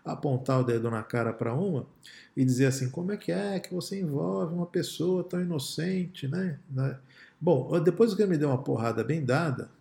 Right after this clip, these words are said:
e, tá, e que até hoje eu ainda guardo algumas sequelas disso, ela talvez, é, resolveu, é, é, de uma forma egóica talvez, mas me dá uma lição de moral ali do que tava acontecendo. E ela contou o contexto que estava com aquela pesso-, acontecendo com aquela pessoa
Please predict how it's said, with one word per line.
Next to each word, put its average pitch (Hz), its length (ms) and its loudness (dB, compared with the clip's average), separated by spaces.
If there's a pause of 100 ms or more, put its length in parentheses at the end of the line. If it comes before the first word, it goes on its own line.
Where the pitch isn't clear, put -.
e, 117 100 -8
tá, 135 220 -2
e 127 160 4
que - 140 -2
até 135 280 0
hoje 131 280 4
eu 127 60 4
ainda 123 200 0
guardo 113 460 -2 (160)
algumas 123 360 0
sequelas 117 520 -2
disso, 185 500 -2 (180)
ela 147 440 2 (300)
talvez, 139 720 4
é, 131 80 4
resolveu, 135 680 6 (440)
é, 117 720 -2
é, 120 40 -8
de 117 100 -2
uma 127 80 4
forma 127 280 2
egóica 131 480 4
talvez, 131 400 2
mas 175 160 0
me 165 80 -4
dá 160 140 -2
uma 170 160 -4
lição 165 300 -2
de 156 100 0
moral 135 420 2
ali 120 120 2
do 120 80 -12
que - 100 -20
tava 113 220 0
acontecendo. 113 640 -4 (280)
E 139 80 0
ela 180 200 2
contou 165 460 2
o 175 40 -4
contexto 180 760 0
que 131 100 -4
estava 120 340 -2
com - 140 -6
aquela 117 260 -2
pesso-, - 340 -4
acontecendo 120 520 -4
com - 100 -6
aquela 113 220 -4
pessoa 156 520 -4